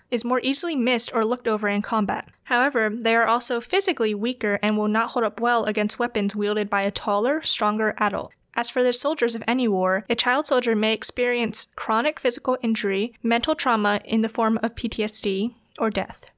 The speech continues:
Organizations, perhaps recognizing the unpredictability of children, will often send them on suicidal missions.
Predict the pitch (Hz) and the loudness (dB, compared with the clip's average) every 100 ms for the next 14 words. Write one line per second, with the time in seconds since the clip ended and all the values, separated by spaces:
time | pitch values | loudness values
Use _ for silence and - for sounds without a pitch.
0 | _ - 294 330 311 269 269 - 208 208 | _ 0 0 2 0 2 2 2 0 0
1 | - - - 254 285 - 254 277 262 220 | -2 -2 -2 0 2 0 -2 -6 -6 -2
2 | 208 208 214 214 214 240 254 247 254 233 | 0 0 0 0 -2 -2 0 -2 -2 -2
3 | 226 226 202 190 214 - 269 214 190 208 | 0 0 0 -2 -4 -2 -2 -2 -2 -4
4 | - 247 240 - 311 - 269 262 220 214 | -2 0 0 0 -4 -2 0 2 2 2
5 | 214 - 240 - 240 254 226 226 - 202 | 0 0 0 2 2 2 0 0 -2 -4
6 | - - | -6 -6